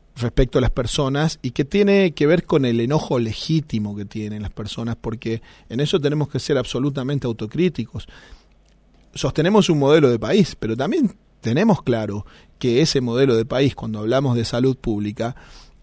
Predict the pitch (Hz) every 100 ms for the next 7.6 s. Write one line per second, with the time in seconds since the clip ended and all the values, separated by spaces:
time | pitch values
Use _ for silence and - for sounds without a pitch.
0 | _ - 185 185 151 151 214 - 131 107
1 | 107 104 107 - 107 101 - - 120 123
2 | 131 135 185 190 175 151 143 - - 156
3 | 139 139 151 139 131 - 202 208 123 113
4 | 107 113 113 110 110 107 107 - - _
5 | - 120 113 139 156 151 143 147 - 151
6 | 143 135 117 120 175 113 110 - - _
7 | _ - 170 208 214